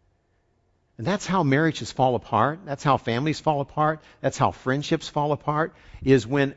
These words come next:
all the loving that we do is conditional on them appreciating it and responding and loving us back. You see that? But this type love is different, 'cause now my motivation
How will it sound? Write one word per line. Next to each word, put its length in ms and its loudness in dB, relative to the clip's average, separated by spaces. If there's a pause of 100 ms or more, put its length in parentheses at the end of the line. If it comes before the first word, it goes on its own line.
(160)
all 360 8
the 100 6
loving 540 4
that 160 0
we 140 2
do 500 2
is 160 0
conditional 840 2
on 160 0
them 260 0
appreciating 720 0
it 140 0
and 120 -6
responding 840 0
and 100 -4 (260)
loving 460 2
us 220 0
back. 400 -2
You 80 -8
see 180 0
that? 260 0 (360)
But 160 4
this 240 4
type 340 4
love 380 6
is 120 2
different, 460 2 (300)
'cause 180 6
now 220 6
my 160 6
motivation 960 4